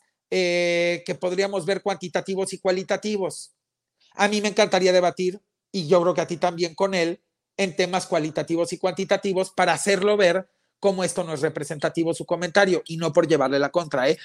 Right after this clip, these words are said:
Porque eso es lo que siempre he invitado en los debates plurales, que este sea el tenor, no el tenor, "No, tú eres no sé qué", y tú, no, no, no, no, no, vámonos al grano, vamos a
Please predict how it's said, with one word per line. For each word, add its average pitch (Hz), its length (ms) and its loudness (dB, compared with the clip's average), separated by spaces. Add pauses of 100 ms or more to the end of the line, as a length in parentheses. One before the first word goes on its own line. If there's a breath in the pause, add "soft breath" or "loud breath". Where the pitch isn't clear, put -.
(180 loud breath)
Porque 185 260 4
eso 175 120 2
es 190 60 2
lo 196 80 4
que 156 100 -4
siempre 170 240 -2
he 175 40 0
invitado 156 340 0
en 156 80 -2
los 143 100 -2
debates 143 360 0
plurales, 160 600 2 (220 soft breath)
que 208 120 6
este 208 220 4
sea 202 220 4
el 190 100 2
tenor, 202 600 -2 (160)
no 180 140 -4
el 196 100 -2
tenor, 196 320 -2 (200 loud breath)
"No, 233 420 -6
tú 214 200 2
eres 202 360 2
no 185 100 -8
sé 190 220 -6
qué", 170 240 0
y 180 80 -2
tú, 165 160 -8
no, 208 200 -10
no, 226 120 -10
no, 214 120 -6
no, 214 120 -10
no, 220 160 -2
vámonos 185 440 2
al 202 120 2
grano, 190 360 4
vamos 156 300 -2
a 165 100 0